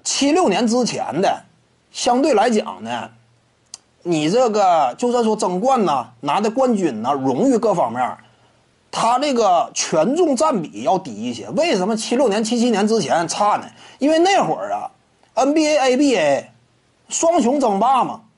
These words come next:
俩人儿那个争天下的时代。争天下的时代就，就意味着什么呢？联盟并非真正的版图。虽然说N B A为主吧，A B A竞争力有限，但是N B A当时呢，球队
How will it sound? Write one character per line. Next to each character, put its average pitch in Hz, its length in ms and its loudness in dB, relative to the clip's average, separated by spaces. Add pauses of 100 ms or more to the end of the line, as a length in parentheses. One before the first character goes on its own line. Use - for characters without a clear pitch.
(300)
俩 170 300 0
人 214 100 2
儿 262 260 0 (540)
那 254 220 -2
个 165 260 0
争 330 220 2
天 226 220 0
下 294 220 2
的 190 80 -2
时 120 220 -8
代。 110 240 -6 (600)
争 320 180 2
天 277 160 2
下 320 180 2
的 247 80 0
时 190 80 -2
代 233 140 2
就， 247 160 -2
就 240 140 0
意 294 200 0
味 220 120 0
着 180 100 0
什 117 160 -6
么 107 80 -16
呢？ 101 80 -14 (720)
联 202 240 0
盟 254 220 0
并 294 220 0
非 247 160 2
真 208 200 -2
正 254 140 2
的 208 60 0
版 160 220 -2
图。 82 280 -18 (1000)
虽 370 160 0
然 330 200 4
说 294 160 2
N 285 160 2
B 339 160 4
A 311 80 2
为 294 180 2
主 127 240 -6
吧 160 400 0
，A 254 160 -2
B 302 200 0
A 240 100 2
竞 285 160 0
争 240 160 0
力 285 80 2
有 135 180 -2
限， - 320 0 (560)
但 254 140 2
是 277 80 0
N 247 160 2
B 269 100 2
A 262 80 2
当 233 220 2
时 196 60 0 (100)
呢， 160 100 -4
球 170 260 -2
队 226 320 0